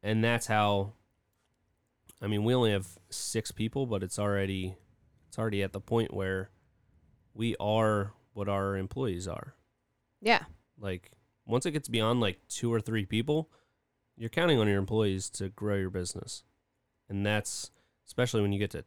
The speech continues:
Speaker 1: ten, fifteen, twenty, a hundred employees, you need to be attracting the best people that are out there.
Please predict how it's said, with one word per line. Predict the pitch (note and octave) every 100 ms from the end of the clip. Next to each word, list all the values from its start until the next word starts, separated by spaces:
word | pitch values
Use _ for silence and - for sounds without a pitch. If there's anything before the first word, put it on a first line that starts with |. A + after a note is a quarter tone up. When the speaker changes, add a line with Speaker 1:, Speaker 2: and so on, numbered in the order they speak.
| -
Speaker 1:
ten, | - G2 F#2+ F2+
fifteen, | - F#2+ - F#2 F2+ F2
twenty, | - G#2 G2+ F#2
a |
hundred | F2+ A2+ B2 G2
employees, | F2+ F#2+ F#2+ F#2 F#2+ - - _ _ _ _
you | G#2+
need | C#3 D3+
to |
be | A#2
attracting | G#2+ - A2 G#2 A#2 G#2 F#2+ F#2+ _ -
the |
best | F2+ F#2 G2+ G2 -
people | G#2 G2+ G2
that | F2+
are | -
out | F#2 G2+ -
there. | D#3 E3